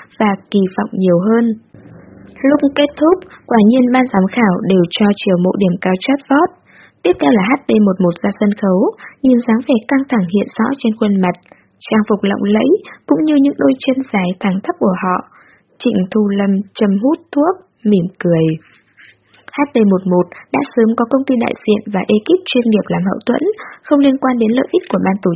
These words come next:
chức, bị loại cũng không có gì đáng tiếc. Trong căn phòng nghỉ phía sau sân khấu, ống kính vẫn tập trung ghi hình, nhưng nhóm con trai của Triều Mộ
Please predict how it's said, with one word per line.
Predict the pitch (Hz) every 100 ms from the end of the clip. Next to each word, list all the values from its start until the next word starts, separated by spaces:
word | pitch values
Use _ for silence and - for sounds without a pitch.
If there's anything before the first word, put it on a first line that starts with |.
| 170
chức, | 294 392 - _ _ _ 220
bị | - 202
loại | 185 180 - _ -
cũng | 226 254 -
không | 220 202
có | 240 247
gì | 202 170
đáng | - 165 196
tiếc. | 269 311 - _ _ _ _ _ _ _ _ _ _ _ _ _ _ _ _ _ - - -
Trong | 226 214 214
căn | 214 208
phòng | 196 185
nghỉ | 180 170
phía | - 180 -
sau | 214
sân | 214 202 -
khấu, | 190 220 508 - - -
ống | 240 240
kính | 240 226 -
vẫn | 349 -
tập | - -
trung | 226 220
ghi | 220 202
hình, | 185 170 170 - -
nhưng | 285 277 254
nhóm | 226 233
con | 269 262 -
trai | 254 247
của | 185 165 -
Triều | 190 180 185
Mộ | 190